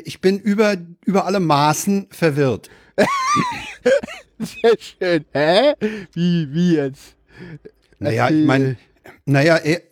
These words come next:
Speaker 1: sie hat, also ich hab heute das ganze Thema noch mal im, im Podcast Der Tag vom Deutschlandfunk gehabt.
Speaker 2: Ah, okay.
Speaker 1: Sie hat, sie hat, sie ist wohl gefragt worden nach, äh, nach Maßen und hat eine Antwort gegeben, die von den,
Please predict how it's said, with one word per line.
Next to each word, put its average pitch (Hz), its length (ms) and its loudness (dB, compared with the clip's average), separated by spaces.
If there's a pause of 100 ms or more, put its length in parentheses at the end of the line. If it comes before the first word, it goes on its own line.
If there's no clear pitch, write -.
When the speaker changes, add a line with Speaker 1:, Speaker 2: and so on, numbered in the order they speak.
(140)
Speaker 1:
sie 131 220 -4
hat, 170 160 -2 (120)
also 156 240 0 (100)
ich 156 160 -2
hab 160 180 -2
heute 196 260 0
das 180 240 -4
ganze 170 360 0
Thema 170 320 2
noch 151 160 -2
mal 151 240 2
im, 147 200 -2
im 131 180 -6
Podcast 156 520 -4
Der 139 120 0
Tag 143 320 -2
vom 139 140 -2
Deutschlandfunk 135 540 -4
gehabt. 104 320 -8
Speaker 2:
Ah, 131 240 0
okay. 123 240 -6
Speaker 1:
Sie 131 160 0
hat, 185 320 -2 (260)
sie 127 240 -2
hat, 175 300 -4 (1080)
sie 151 140 -6
ist - 320 -8
wohl 165 140 4
gefragt 143 560 -2
worden 196 200 0
nach, 170 260 -2 (280)
äh, 160 180 0
nach 131 240 0
Maßen 185 600 2 (1120)
und 139 160 -2
hat 165 160 0
eine 156 240 -4
Antwort 196 500 0
gegeben, 165 640 0
die 151 360 -4
von 151 280 -2
den, 139 260 -2